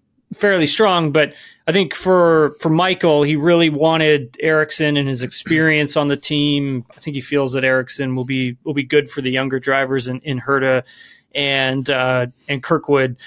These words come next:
Um, th-, this is a team, you know, that's made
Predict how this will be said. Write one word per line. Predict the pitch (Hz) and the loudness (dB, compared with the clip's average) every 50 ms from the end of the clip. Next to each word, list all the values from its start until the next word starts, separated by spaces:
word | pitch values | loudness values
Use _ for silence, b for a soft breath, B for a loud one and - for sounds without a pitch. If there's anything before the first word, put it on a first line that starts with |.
| B B B B B B B B B B _ _ - | B B B B B B B B B B _ _ -4
Um, | 190 196 190 185 180 175 156 139 - _ _ _ _ _ _ _ _ _ _ | -2 -2 0 0 0 -2 -4 -4 -12 _ _ _ _ _ _ _ _ _ _
th-, | - 196 | -14 -6
this | - 202 214 214 214 | 0 0 0 0 0
is | 202 185 | -2 -2
a | 180 | -2
team, | 156 - 202 196 196 190 190 | -2 0 2 2 2 2 2
you | 185 | 4
know, | 180 180 175 | 4 4 4
that's | 175 170 147 - - | 4 2 0 -2 -2
made | 160 170 175 175 175 165 151 135 123 | 0 0 2 2 2 2 0 -2 -8